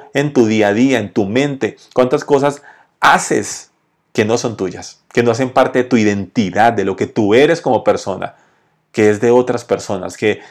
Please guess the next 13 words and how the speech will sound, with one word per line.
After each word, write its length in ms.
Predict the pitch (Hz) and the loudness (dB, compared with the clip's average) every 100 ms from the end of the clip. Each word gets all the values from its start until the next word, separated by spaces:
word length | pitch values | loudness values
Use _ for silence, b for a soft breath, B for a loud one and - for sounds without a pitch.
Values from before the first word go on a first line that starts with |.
| _ | _
que 120 | 117 | -2
son 140 | 110 | -2
comportamientos 640 | 107 131 135 113 101 95 117 | 0 0 0 -2 -4 -4 0
de 80 | 123 | 0
la 100 | 104 | -2
sociedad 580 | - 95 95 92 95 - B | -4 -6 -4 -2 -4 -6 B
y 80 | 113 | -8
que 140 | 104 | -4
no 160 | 98 92 | -4 -2
te 80 | 107 | -2
aportan 480 | - 127 - 107 | 4 4 4 0
absolutamente 600 | 95 - 92 95 98 95 | -6 -6 -6 -6 -6 -6
nada? 320 | 95 90 87 | -2 0 -2